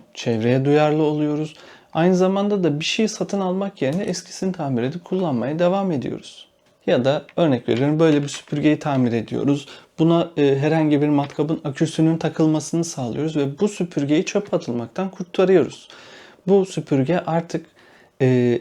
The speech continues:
ekstra bir maliyet olmuyor hayatımızda. Ve bu tip tamir işlerinin çok büyük bir kısmını da yurt dışından o sadece bizim ihtiyaç duyacağımız parçaları almamız gerekiyor. Bunu dünyaya binlerce satıyor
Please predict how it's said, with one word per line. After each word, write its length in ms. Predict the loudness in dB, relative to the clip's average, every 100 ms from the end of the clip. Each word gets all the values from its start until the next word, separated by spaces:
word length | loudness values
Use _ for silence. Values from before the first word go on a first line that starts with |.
| -2
ekstra 420 | -4 0 2 4
bir 100 | 2
maliyet 540 | 0 0 0 -2 0
olmuyor 360 | 2 4 2 0
hayatımızda. 680 | -2 -6 -6 -10 -14 -14 -20 -20 _ _ _ _ 4
Ve 180 | 6 6
bu 100 | 2
tip 180 | -2
tamir 340 | 0 0 2 2
işlerinin 560 | 0 0 0 2 2
çok 460 | -2 -4 -4 -4 0
büyük 300 | 2 2 0
bir 140 | -2
kısmını 500 | -2 -6 0 0 2
da 180 | 0 -4 -8 -4
yurt 240 | -2 -2
dışından 540 | -6 -4 -2 0 0 -2
o 260 | -4 -4 -4
sadece 580 | -4 0 4 4 6 4
bizim 280 | 2 2 2
ihtiyaç 460 | 2 -2 -4 -4 -2
duyacağımız 480 | 0 0 -2 -4 -6
parçaları 560 | -2 0 0 2 4 4
almamız 480 | 4 2 -2 -4
gerekiyor. 480 | -8 -10 -10 -10 -10 -10 -18 -20 -14 -2
Bunu 440 | 2 2 2 2
dünyaya 600 | 4 2 2 2 0 -2
binlerce 520 | -2 0 2 0 0
satıyor 500 | -4 -8 -8 -6 -6